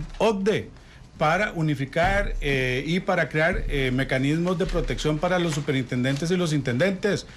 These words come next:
Nosotros dijimos, no estamos de acuerdo con eso, no estamos de acuerdo con que se incremente el costo desde ningún punto de vista, porque las operadoras sí, de su propio peculio, tienen que contribuir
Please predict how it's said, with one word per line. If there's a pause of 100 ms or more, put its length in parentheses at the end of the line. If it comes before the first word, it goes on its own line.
(200)
Nosotros
dijimos,
no
estamos
de
acuerdo
con
eso,
no
estamos
de
acuerdo
con
que
se
incremente (300)
el
costo (160)
desde
ningún
punto
de
vista,
porque
las
operadoras
sí,
de
su
propio
peculio, (240)
tienen
que
contribuir